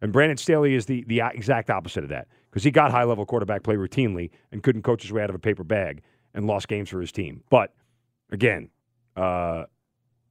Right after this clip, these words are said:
I, I, I think that that really is the overriding thing here. And obviously you're gonna get the coach before you get the quarterback, but whoever the coach is,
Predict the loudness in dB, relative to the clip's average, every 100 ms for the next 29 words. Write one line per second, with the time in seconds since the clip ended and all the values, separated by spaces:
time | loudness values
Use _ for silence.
0 | _ _ _ _ _ _ _ _ _ _
1 | 0 2 0 -2 -4 -2 -2 0 0 0
2 | 2 0 0 0 2 2 0 -2 -4 -4
3 | -2 0 0 0 0 2 0 -2 -2 -4
4 | -4 -2 0 0 -4 _ -4 0 0 0
5 | -2 0 0 -2 0 0 0 -4 -2 -2
6 | -2 -4 -2 0 0 0 0 0 0 _
7 | _ _ _ 2 2 2 0 2 2 2
8 | 0 -2 -14